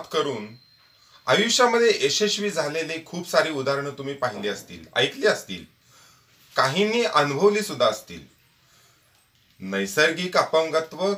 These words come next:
किंवा एखाद्या अपघातामध्ये आलेलं अपंगत्व, त्याच्यामधून मात करून भविष्यकाळामध्ये स्वतःचा भविष्यकाळ अतिशय उज्ज्वल करण्याची अनेक उदाहरणं तुम्ही ऐकली असतील, परंतु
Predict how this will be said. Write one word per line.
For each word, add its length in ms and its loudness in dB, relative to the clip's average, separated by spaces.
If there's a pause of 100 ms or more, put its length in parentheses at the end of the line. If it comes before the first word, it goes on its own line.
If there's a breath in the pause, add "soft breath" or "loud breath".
किंवा 720 0
एखाद्या 440 4
अपघातामध्ये 840 4
आलेलं 380 4
अपंगत्व, 680 -2
त्याच्यामधून 640 2
मात 240 2 (120)
करून 320 -4 (600 soft breath)
भविष्यकाळामध्ये 1120 4
स्वतःचा 560 4
भविष्यकाळ 680 0
अतिशय 480 -2
उज्ज्वल 420 -4
करण्याची 680 0
अनेक 400 -2
उदाहरणं 340 0
तुम्ही 300 -8
ऐकली 340 -4
असतील, 320 -8 (400 soft breath)
परंतु 440 2